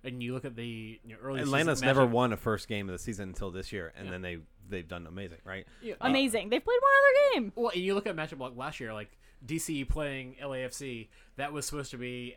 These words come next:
Speaker 1: a matchup of titans as far as points acc-, accrued to that point. Didn't really pan out that way. It, you know, obviously you wanna get points wherever you can get 'em,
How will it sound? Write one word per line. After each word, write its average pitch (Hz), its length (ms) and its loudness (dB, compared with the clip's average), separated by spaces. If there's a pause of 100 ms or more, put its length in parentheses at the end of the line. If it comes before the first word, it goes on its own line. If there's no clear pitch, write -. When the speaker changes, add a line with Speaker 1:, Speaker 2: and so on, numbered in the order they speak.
Speaker 1:
a 107 480 -14 (240)
matchup 123 360 -8
of 113 200 -14
titans 123 640 -10
as 117 120 -16
far 117 180 -10
as 110 160 -10
points 127 420 -10 (180)
acc-, - 280 -20
accrued 147 240 -6
to 120 60 -8
that 127 180 -8
point. 117 280 -10 (840)
Didn't 147 240 -8
really 139 140 -4
pan 139 180 -4
out 143 140 -6
that 104 120 -8
way. 107 280 -10 (800)
It, 120 180 -20 (100)
you 139 120 -14
know, 113 200 -8 (640)
obviously 185 340 0
you 156 60 2
wanna 160 120 0
get 156 120 -4
points 143 200 -6
wherever 123 160 -4
you 110 60 -10
can 107 120 -16
get 98 100 -18
'em, 85 140 -20